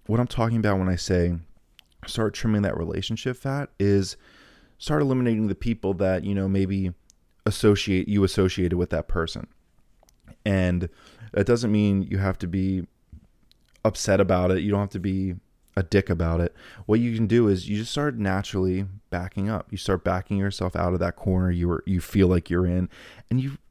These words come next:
eliminate these people because you're no longer in that circle. You're no longer in that relationship.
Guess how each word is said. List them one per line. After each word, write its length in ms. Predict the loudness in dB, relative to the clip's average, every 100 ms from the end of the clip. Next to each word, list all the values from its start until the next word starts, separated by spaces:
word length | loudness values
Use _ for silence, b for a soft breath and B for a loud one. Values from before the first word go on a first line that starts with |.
| -6
eliminate 540 | 0 0 2 0 -2
these 180 | -6 -10
people 480 | -6 -6 -2 -2 -2
because 520 | -4 0 2 2 0 b b b b b _ _
you're 100 | -2
no 140 | 0 2
longer 400 | 2 0 -2 -2
in 180 | 0
that 180 | 0 -2
circle. 460 | -2 -4 -2 -6 -4
You're 120 | 0
no 140 | 2 2
longer 340 | 0 -4 -4
in 160 | -2 0
that 180 | 0
relationship. 760 | -2 -2 -2 -4 -6 -4 -6